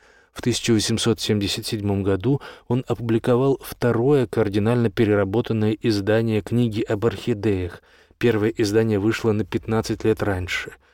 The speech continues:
Мой друг Эрик Корн, антиквар и специалист по Дарвину, рассказывал, что однажды наткнулся на экземпляр второго издания,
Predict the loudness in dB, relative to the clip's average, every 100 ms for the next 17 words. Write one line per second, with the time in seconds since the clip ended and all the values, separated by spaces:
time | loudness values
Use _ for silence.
0 | _ _ _ _ -4 -2 0 2 0 -2
1 | -4 0 2 0 -6 -4 0 2 0 -2
2 | -4 -4 -4 -6 0 2 0 -4 -10 -4
3 | -2 0 0 -2 -2 0 0 0 0 -2
4 | -4 -6 -8 0 0 2 0 2 2 0
5 | 0 -2 0 0 0 0 0 -2 -2 -2
6 | 0 0 0 2 0 2 2 2 0 0
7 | 2 2 2 0 -2 -2 0 0 -2